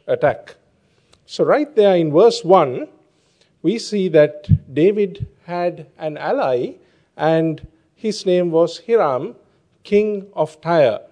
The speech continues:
Now, Tyre was bordering the northern border of Israel. And as king of a very minor state, Hiram, he lacked military power,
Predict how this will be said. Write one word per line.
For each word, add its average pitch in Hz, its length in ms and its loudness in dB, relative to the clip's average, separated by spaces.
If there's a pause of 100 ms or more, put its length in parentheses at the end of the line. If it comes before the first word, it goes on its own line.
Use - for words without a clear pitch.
(480)
Now, 156 380 2 (1200)
Tyre 220 480 2
was 175 540 2
bordering 160 720 2
the 160 120 0
northern 196 600 0 (300)
border 160 520 4 (140)
of 147 180 0
Israel. 165 480 4 (580)
And 170 380 0 (160)
as 208 520 -6
king 311 280 -8
of 233 200 -6
a 190 260 2
very 220 260 -6
minor 185 400 -6
state, - 760 -4 (360)
Hiram, 226 540 -4
he 247 220 -10
lacked 196 480 0 (480)
military 190 460 4
power, 175 500 4